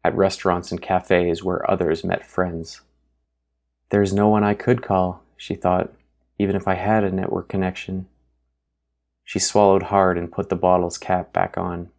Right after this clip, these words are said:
"None of that matters, Grace," she told herself. "Get a grip." She froze.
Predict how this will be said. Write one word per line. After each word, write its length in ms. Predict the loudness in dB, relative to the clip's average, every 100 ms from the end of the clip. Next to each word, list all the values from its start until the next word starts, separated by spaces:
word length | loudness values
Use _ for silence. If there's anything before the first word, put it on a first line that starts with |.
| _ _ _ _ _ _ _
"None 180 | 0 4
of 120 | 4
that 180 | 4 2
matters, 440 | 4 4 4 2 0
Grace," 580 | 4 6 4 2 -6 -12
she 180 | -8 -8
told 220 | -2 -2
herself. 540 | -2 -2 0 0 -2 -20 _ _ _ _ _
"Get 180 | -2 2
a 40 |
grip." 340 | 4 2 0 -4 _ _ _ _ _ _ _
She 180 | -12 -12
froze. 600 | 2 4 4 0 -6